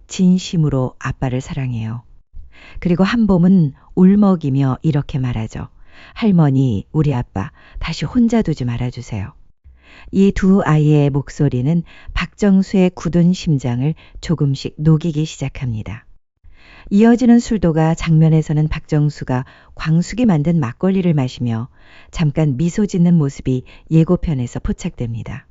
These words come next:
그 순간이야말로 그녀가 처음으로 광숙을 여성이 아닌 가족으로 바라본 계기가 되었을지도 모릅니다.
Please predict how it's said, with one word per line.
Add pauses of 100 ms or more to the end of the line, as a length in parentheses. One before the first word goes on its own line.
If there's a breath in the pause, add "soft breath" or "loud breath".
(400 soft breath)
그
순간이야말로 (280 loud breath)
그녀가
처음으로
광숙을
여성이
아닌 (380 soft breath)
가족으로
바라본
계기가
되었을지도
모릅니다.